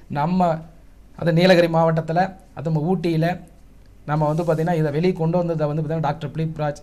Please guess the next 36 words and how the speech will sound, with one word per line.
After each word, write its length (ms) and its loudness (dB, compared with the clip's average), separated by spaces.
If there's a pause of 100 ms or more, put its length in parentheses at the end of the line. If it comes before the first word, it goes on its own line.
(160)
ரவி 200 -2
அந்த 200 0
பயிற்சியை 400 -4
மக்கள் 280 -4
இங்க 120 -2
கத்துக்கணும் 380 -6
சார், 300 -2 (540)
ஆரோக்கியமா 500 4
இருக்கணும் 260 2
சார், 300 0 (560)
ஆனந்தமா 360 6
இருக்கணும் 480 -2
சார் 220 -4 (340)
அப்படின்னு 240 0
ஒரு 120 4
சேவை 360 4
மனப்பான்மையோடு 720 -2 (260)
இந்த 200 -12
பயிற்சியை 480 0 (240)
நாளைக்கு 500 -2
நாங்க 300 -6
நடத்துறோம். 340 -6 (280)
இந்த 160 -10
பயிற்சிக்கு 480 2
வரணும்னு 360 2
ஆசைப்பட்டீங்கன்னா 600 0 (340)
கீழே 240 6
இருக்க 180 4
அந்த 120 2
நம்பர், 300 0
டாக்டரோட 360 0
நம்பருக்கு 360 0
நீங்க 160 -4
வந்து 180 -2
முன்பதிவு, 360 2
பயிற்சிக்கு 520 -4